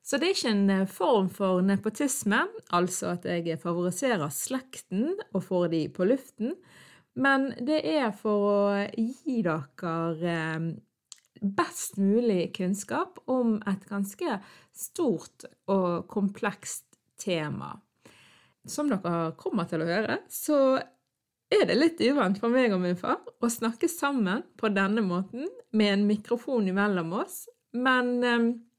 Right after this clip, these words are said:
vi hadde jo det ganske kjekt med denne, med innspillingen da. Eh, og det håper jeg også at dere synes, og jeg håper at dere, eh,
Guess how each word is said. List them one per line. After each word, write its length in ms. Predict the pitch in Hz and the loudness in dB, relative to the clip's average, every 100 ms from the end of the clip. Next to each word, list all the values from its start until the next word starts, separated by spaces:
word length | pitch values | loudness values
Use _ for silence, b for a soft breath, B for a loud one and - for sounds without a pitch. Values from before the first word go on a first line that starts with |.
| _ - | _ 2
vi 120 | 202 | 4
hadde 280 | 233 240 370 | 6 4 6
jo 100 | 247 | 6
det 160 | 165 160 | 6 2
ganske 300 | - 175 269 | 0 -4 -4
kjekt 640 | - 277 - - - - | 0 0 0 -6 -14 -6
med 600 | 214 208 185 170 160 156 | 0 2 2 0 -2 -4
denne, 600 | 175 196 214 185 165 156 151 | -2 0 2 2 0 -2 -4
med 120 | 180 | 0
innspillingen 760 | 269 240 - - 151 151 143 151 | 2 2 -2 -6 -6 -6 -8 0
da. 160 | 247 339 b b b b | 0 0 b b b b
Eh, 300 | 269 269 269 | 4 4 6
og 80 | 349 | 4
det 140 | 359 - | 2 4
håper 540 | 240 233 277 - 226 | 6 8 4 0 2
jeg 200 | 202 208 | 4 4
også 320 | 180 160 165 - | 4 0 -2 -4
at 120 | 185 180 | -8 -6
dere 300 | 180 190 190 | -6 -6 -4
synes, 400 | 226 233 247 - | -2 -2 -4 -4
og 80 | 202 | 0
jeg 200 | 190 185 | 2 0
håper 540 | 180 196 196 196 202 165 | 0 0 -2 -6 -8 -8
at 80 | - | -8
dere, 640 | - 170 - 170 170 156 | -14 -14 -8 -4 -4 -6
eh, 360 | 147 143 151 | -6 -4 -4